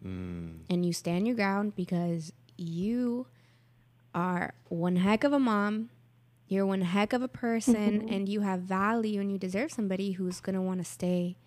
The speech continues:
Speaker 2: and who's gonna wanna choose to be with you. And if he's not doing that, then you know what? That's okay. You're g-, you're okay. You're gonna be okay.
Speaker 1: I,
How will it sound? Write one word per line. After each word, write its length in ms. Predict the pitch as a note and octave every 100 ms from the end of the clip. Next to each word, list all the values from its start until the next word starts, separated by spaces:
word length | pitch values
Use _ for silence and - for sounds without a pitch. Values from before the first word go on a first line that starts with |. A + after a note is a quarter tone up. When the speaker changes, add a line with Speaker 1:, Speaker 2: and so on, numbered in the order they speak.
| - _ -
Speaker 2:
and 120 | F3+
who's 140 | F3+
gonna 180 | F3+ F#3
wanna 200 | F3+ F3
choose 440 | - - A3 G3+ -
to 100 | F#3+
be 220 | - G3
with 220 | F#3+ F3
you. 160 | - - - _ -
And 160 | G3
if 100 | F#3+
he's 200 | F3+ G#3+
not 220 | G#3+ G3+ F#3
doing 280 | C#4+ F#4 C4+
that, 220 | B3+ -
then 160 | G#3+
you 80 | G#3+
know 140 | G#3 A#3+
what? 280 | A#3+ C#4
That's 180 | - G3
okay. 380 | B3 D4 F4+ A#3 -
You're 220 | G#3+ D4+
g-, 100 | A4
you're 220 | B3+ C4
okay. 320 | - E4+ E4+ G4+ -
You're 180 | C4+
gonna 160 | C#4+ F#4
be 160 | E4+ E4
okay. 320 | D4 D4+ E4+ - -
Speaker 1:
I, 120 | -